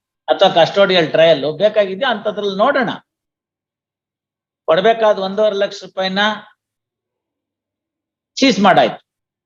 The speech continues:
ನಂಬರ್ಸ್ ನೋಟ್ ಮಾಡಾಯ್ತು, ಅವ್ನ್ದು ಸ್ಟೇಟ್ಮೆಂಟ್ ತಗೊಂಡಾಯ್ತು, ರೆಡ್ ಹ್ಯಾಂಡೆಡ್ ಆಗಿ ಹಿಡಿದಿದ್ದೀರಿ, ಕಲರ್ ಟೆಸ್ಟ್ ಪಾಸ್.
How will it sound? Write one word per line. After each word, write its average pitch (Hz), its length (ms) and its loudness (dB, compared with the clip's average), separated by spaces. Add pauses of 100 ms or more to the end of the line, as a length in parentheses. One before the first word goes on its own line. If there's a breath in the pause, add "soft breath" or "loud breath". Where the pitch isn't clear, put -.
(100)
ನಂಬರ್ಸ್ 208 420 2
ನೋಟ್ 190 260 -2
ಮಾಡಾಯ್ತು, 127 640 -10 (840)
ಅವ್ನ್ದು 170 260 4
ಸ್ಟೇಟ್ಮೆಂಟ್ 220 560 0
ತಗೊಂಡಾಯ್ತು, 147 760 -4
ರೆಡ್ 175 140 2
ಹ್ಯಾಂಡೆಡ್ 208 340 4
ಆಗಿ 190 140 0
ಹಿಡಿದಿದ್ದೀರಿ, 180 440 -6
ಕಲರ್ 180 320 2
ಟೆಸ್ಟ್ 185 260 -4
ಪಾಸ್. - 400 -4